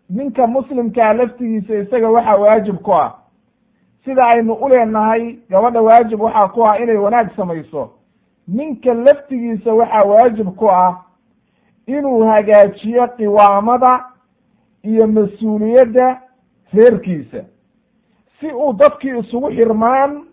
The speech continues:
oo waxa weeye ay u noqdaan reerkii, reer qof walba mas-uuliyaddiisa ka soo baxayo. Hadduu marka ninku ihmaaliyo isagu, oo reerkii uu ihmaaliyo, oo uunan maaragtay ka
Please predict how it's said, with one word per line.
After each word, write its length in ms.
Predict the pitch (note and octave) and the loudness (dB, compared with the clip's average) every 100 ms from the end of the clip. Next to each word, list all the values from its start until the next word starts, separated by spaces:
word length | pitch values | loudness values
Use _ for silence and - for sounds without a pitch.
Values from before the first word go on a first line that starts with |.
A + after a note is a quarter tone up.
| _ _ _ _ - | _ _ _ _ -2
oo 120 | G#3 | 2
waxa 240 | A#3+ C4 A#3+ | 4 4 4
weeye 260 | A#3 A3+ G3+ | 6 6 4
ay 80 | |
u 60 | C4 | 4
noqdaan 500 | C4 A#3 A#3 A3+ G#3+ | 0 -2 0 0 0
reerkii, 720 | A3 B3 A3+ - C4 C#4 E4 _ _ _ _ - | 2 2 0 -8 -10 -12 -16 _ _ _ _ -8
reer 400 | G3+ B3 C4 A#3 | -2 2 2 0
qof 240 | C4+ B3 A#3+ | 2 0 2
walba 320 | A#3 G#3+ G#3+ | -2 0 -2
mas-uuliyaddiisa 1000 | G#3 G3 A3 G#3 A3+ B3 A3+ A3 F#3 G#3+ | -4 -8 -8 -2 2 2 2 -8 -6 -4
ka 140 | B3 | -4
soo 200 | - G3+ | 2 2
baxayo. 460 | F#3+ - D#3 B2 G#2 _ _ _ _ _ _ _ - | 2 -2 -4 -8 -16 _ _ _ _ _ _ _ -8
Hadduu 300 | B3 D4+ E4+ | -6 -4 -2
marka 260 | E4+ D4 | 0 0
ninku 280 | C#4+ D#4+ C#4+ G#3 | -2 -2 -12 -4
ihmaaliyo 720 | A3+ A3 A3 G#3+ G#3+ A#3 A#3 | -2 0 2 4 4 2 -2
isagu, 600 | G3 A3 G3+ F3 F3 - _ _ _ _ _ _ - | -4 -8 -8 -8 -10 -16 _ _ _ _ _ _ -2
oo 120 | F3+ | 0
reerkii 460 | F#3 B3+ B3+ A#3 G#3+ | 2 2 2 -2 -8
uu 180 | F#3+ | -8
ihmaaliyo, 720 | F#3 F#3 F#3 F#3+ F#3 G#3 C4+ - _ _ _ _ _ _ _ - | -4 -2 0 0 0 0 0 -2 _ _ _ _ _ _ _ -2
oo 160 | B3+ G3+ | 0 0
uunan 420 | C4 B3 A#3+ A#3+ | -2 0 0 -2
maaragtay 460 | C4+ C4 A#3 A3+ A#3 | -2 0 0 0 -2
ka 160 | C#4+ | -2